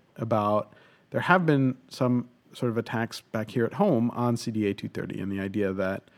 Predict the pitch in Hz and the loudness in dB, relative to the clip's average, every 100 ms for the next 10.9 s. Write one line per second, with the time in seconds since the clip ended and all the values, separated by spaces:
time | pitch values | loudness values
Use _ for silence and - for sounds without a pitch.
0 | _ - _ - - 120 127 120 113 110 | _ -20 _ -12 -8 -6 0 2 4 4
1 | 104 104 101 101 - 110 107 101 98 - | 2 2 -2 -4 -8 -6 -4 -4 -6 -6
2 | 98 95 98 - 95 92 - - 98 95 | -4 -4 -6 -6 -6 -6 -8 -10 -10 -8
3 | - _ _ _ _ - 117 101 87 - | -10 _ _ _ _ -10 -6 -6 -8 -12
4 | - - 123 127 135 147 147 139 120 - | -16 -8 -2 2 4 6 6 6 4 -2
5 | - 117 107 - 127 127 117 104 104 - | -6 -6 -4 2 2 4 2 -2 -4 -4
6 | 104 95 - 107 107 101 - 110 127 131 | -4 -6 -2 -2 0 -4 -6 -6 0 0
7 | 131 - 113 110 95 87 92 - - - | -2 -6 -2 -2 -2 -6 -6 -8 -10 -20
8 | - _ 110 107 110 107 104 101 101 92 | -20 _ -6 -4 -2 -2 -2 -4 -6 -6
9 | 107 - 95 - - - 101 90 _ _ | -6 -4 -6 -8 -12 -6 -4 -6 _ _
10 | - 120 107 92 - 90 - - - | 0 2 0 -6 -8 -6 -6 -8 -12